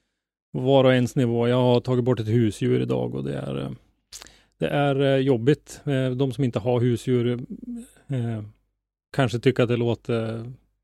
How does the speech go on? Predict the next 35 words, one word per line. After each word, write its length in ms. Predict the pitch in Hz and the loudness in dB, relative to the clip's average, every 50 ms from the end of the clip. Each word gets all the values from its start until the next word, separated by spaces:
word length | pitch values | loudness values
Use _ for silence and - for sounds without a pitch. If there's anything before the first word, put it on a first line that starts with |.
| _ _ | _ _
fjantigt, 400 | - 139 113 95 - - 113 - | 0 0 0 0 -2 -4 -6 -4
men 160 | - 120 113 110 | -4 -4 -4 -4
det 80 | 117 | -4
är, 160 | 120 113 110 - _ _ _ _ _ _ _ _ | -4 -6 -6 -8 _ _ _ _ _ _ _ _
det 80 | - 175 | 2 4
är 60 | 147 | 4
en 80 | 120 - | 4 2
familjemedlem 640 | 156 135 120 113 110 113 120 120 127 135 131 139 | 2 2 2 2 0 -2 -2 -2 -2 -4 -4 -4
ändå, 240 | 139 139 143 139 131 | -6 -6 -6 -6 -8
så 220 | - - 143 127 - - _ _ _ | -8 -8 -10 -12 -12 -14 _ _ _
det, 180 | - 135 131 131 | -6 -6 -6 -4
det 120 | 131 135 | -6 -6
är, 300 | 139 135 131 127 123 120 - _ _ _ _ _ _ _ _ _ | -6 -6 -6 -6 -8 -10 -12 _ _ _ _ _ _ _ _ _
det 80 | - 165 | 2 2
är 60 | 139 | 4
faktiskt 300 | - 135 123 - - - | 4 0 -4 -4 -4 -4
lite 180 | 127 117 - 127 | -4 -4 -2 -4
jobbigt 320 | 117 110 113 120 120 - | -6 -4 -6 -8 -8 -8
när 80 | 135 127 | -10 -10
man, 240 | 120 117 117 113 - _ _ _ _ _ - - _ _ _ _ _ _ _ | -8 -10 -12 -12 -16 _ _ _ _ _ -20 -20 _ _ _ _ _ _ _
när 80 | 151 | 2
de 80 | 160 165 | 4 6
blir 80 | 151 135 | 6 6
sjuka 280 | - 143 127 120 - | 6 4 4 4 2
och 60 | 139 131 | 0 -4
man 120 | 131 127 | -4 -6
måste 360 | 135 135 - - - - 123 - _ _ | -6 -8 -10 -10 -10 -10 -10 -10 _ _
ta 200 | - - 143 131 | -8 -6 -4 -4
det 80 | 120 120 | -2 -2
där 140 | 117 127 123 | -4 -4 -4
beslutet. 640 | 123 127 - - 135 127 123 - - _ _ - - | -4 -6 -6 -6 -6 -8 -8 -12 -18 _ _ -20 -14
Men 320 | - 135 127 123 127 131 127 113 - _ _ | -10 -8 -8 -8 -8 -8 -10 -12 -14 _ _
sånt 240 | _ _ 151 160 - | _ _ -6 -4 -4
är 40 | 151 | -4
livet. 360 | 143 143 147 143 - - - | -4 -4 -6 -8 -10 -14 -20